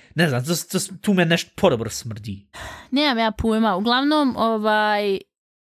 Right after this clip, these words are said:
Speaker 2: ja sam njega sam pitala, "Jel imate ovih, em, učenika, Cubis, jel imate kod sebe?" Vidite, da se razumije <laughs> oko njega sad kad je
Speaker 1: <laughs> Sad ja,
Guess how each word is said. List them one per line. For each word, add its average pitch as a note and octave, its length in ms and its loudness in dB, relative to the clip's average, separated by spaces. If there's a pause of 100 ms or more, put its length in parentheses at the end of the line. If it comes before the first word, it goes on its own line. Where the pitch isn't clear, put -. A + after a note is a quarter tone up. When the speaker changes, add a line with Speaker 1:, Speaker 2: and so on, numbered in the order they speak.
Speaker 2:
ja A#3 340 0
sam G3 200 -4
njega A#3+ 200 0
sam B3+ 200 0
pitala, B3+ 320 -2
"Jel G3+ 140 -4
imate A#3 360 0
ovih, F3+ 400 -6
em, D3+ 640 -6
učenika, A#3 640 -2
Cubis, B3 680 -2
jel G3+ 160 -4
imate A3 380 -2
kod G3+ 220 -8
sebe?" G#3+ 180 -4 (720)
Vidite, F4 300 -2
da A3+ 100 -2
se C4+ 160 0
razumije B3+ 360 2
<laughs> - 0 -
oko - 100 2 (100)
njega A#4 260 2
sad F4 240 0
kad G#3 340 4
je E4 100 -2 (340)
Speaker 1:
<laughs> A4 360 4
Sad C4+ 120 4 (260)
ja, G3 200 2